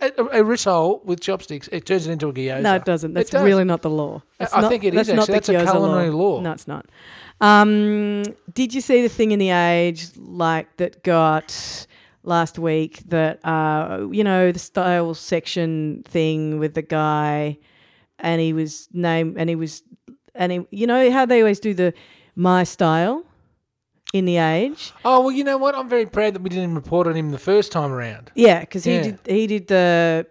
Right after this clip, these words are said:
Speaker 2: and he was
Speaker 1: The back to front
Speaker 2: obviously
Speaker 1: overalls guys.
Speaker 2: Yeah, and he was
Speaker 1: Yeah.
Speaker 2: obviously like, and I thought when I read it the first time, I know a lot of people probably say this, but I thought, "Nah, too much," right? It's
Speaker 1: Mm.
Speaker 2: obviously a piss take. Turns out it was a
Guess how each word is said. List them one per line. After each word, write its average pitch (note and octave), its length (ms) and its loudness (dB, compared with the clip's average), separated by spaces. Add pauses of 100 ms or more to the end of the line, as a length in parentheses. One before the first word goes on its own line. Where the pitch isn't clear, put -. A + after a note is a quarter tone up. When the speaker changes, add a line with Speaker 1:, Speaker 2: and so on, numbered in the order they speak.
(140)
Speaker 2:
and F#3+ 260 0 (100)
he F#3 120 -4
was G3 100 -6
Speaker 1:
The G3+ 80 2
back F#3+ 160 4
to F#3 60 -12
front F#3 160 4
Speaker 2:
obviously F3 200 2
Speaker 1:
overalls E3 340 2
guys. A2 280 -10
Speaker 2:
Yeah, G3 160 4
and E3+ 80 2
he F#3 80 0
was F#3+ 100 0
Speaker 1:
Yeah. G#3 60 4
Speaker 2:
obviously G3 460 0
like, E3 340 -2
and G3+ 340 -4
I D4+ 220 4
thought F#3+ 260 2
when F3 80 0
I E3+ 60 0
read E3 160 0
it E3+ 40 -10
the - 60 -12
first D#3 300 -6
time, D3+ 180 -6
I D#3 40 -6
know D#3 280 -8
a E3 60 -10
lot D#3+ 160 -4
of D3 60 -14
people D3+ 240 -12
probably C#3+ 240 -10
say D3 180 -16
this, D3+ 160 -16 (380)
but F3+ 100 -2
I F3 120 2
thought, D#3+ 360 -6
"Nah, C#3+ 240 -6 (220)
too C#3 140 -10
much," - 400 -18 (100)
right? D#3+ 240 -2 (120)
It's - 120 -12
Speaker 1:
Mm. F3+ 60 -2
Speaker 2:
obviously D3+ 560 -6
a D#3 60 -12
piss D#4 240 -4
take. - 320 -12 (340)
Turns B3+ 260 2
out D#3 120 0
it E3+ 120 -4
was D#3+ 180 -2
a D#3 120 -4